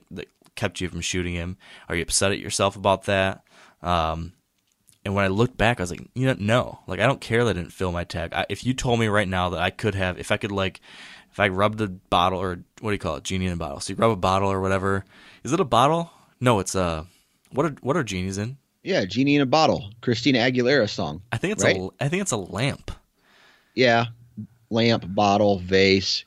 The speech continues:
Speaker 2: Busch Light can.
Speaker 1: <laughs>
Speaker 2: It's all, it's all, it's all the same. <laughs>
Speaker 1: So, so if I could rub a Busch Light can and get a wish, <laughs> if I could get a wish,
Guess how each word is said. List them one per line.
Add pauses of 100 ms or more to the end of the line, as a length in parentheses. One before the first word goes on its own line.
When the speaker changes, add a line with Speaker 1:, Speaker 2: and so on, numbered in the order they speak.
(100)
Speaker 2:
Busch
Light
can.
Speaker 1:
<laughs>
Speaker 2:
It's
all, (520)
it's
all, (320)
it's
all
the
same. (240)
<laughs>
Speaker 1:
So, (440)
so
if
I
could
rub
a
Busch
Light
can
and
get
a
wish,
<laughs>
if
I
could
get
a
wish,